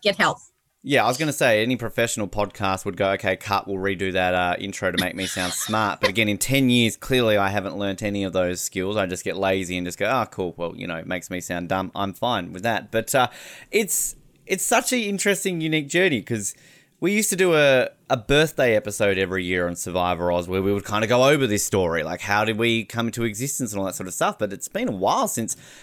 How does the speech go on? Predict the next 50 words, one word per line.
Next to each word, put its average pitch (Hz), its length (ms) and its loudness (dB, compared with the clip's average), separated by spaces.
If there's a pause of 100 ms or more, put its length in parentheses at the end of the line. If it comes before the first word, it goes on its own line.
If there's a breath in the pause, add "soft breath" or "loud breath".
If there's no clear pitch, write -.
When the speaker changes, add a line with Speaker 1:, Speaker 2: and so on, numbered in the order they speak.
Speaker 2:
we've 117 180 -2
done 156 200 0
a - 20 2
birthday 98 960 2
episode. 95 560 -2
It's 160 160 -8
been 165 140 0
a 117 40 0
while 98 280 2
since - 240 -8
we've 95 100 -4
been 95 160 0
able 92 320 0
to 95 220 -4
tell 170 280 -4
the 147 80 -4
story. 90 380 -2
So, 123 220 2 (420 loud breath)
Gillian, 208 480 2 (140)
ten 208 240 2
years 196 240 2
ago 202 340 6
today, 185 640 2
you 160 100 -8
decided 165 420 0
to 151 60 -4
post 170 360 0
a 170 40 -2
little 170 180 0
thing 170 200 -4
on 165 60 -2
my 160 160 2
wall. 170 400 2
What, 175 200 2
what 175 220 0
brought 175 400 2
about 156 400 2
this? 196 220 2
Some 156 200 -2
random 165 300 2
guy 160 560 0
in - 100 -6
Australia 170 680 2
and, 165 340 -2
uh, 165 340 2
yeah, 175 240 0
why, 113 300 0
why 214 260 4
did 180 320 0
you 135 240 2